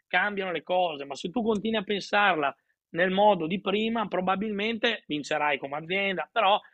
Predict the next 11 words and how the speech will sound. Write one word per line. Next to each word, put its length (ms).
avrai 480
delle 140
difficoltà, 560
secondo 340
me, 260
prima 200
o 80
poi, 260
soprattutto 460
nella 180
selezione. 760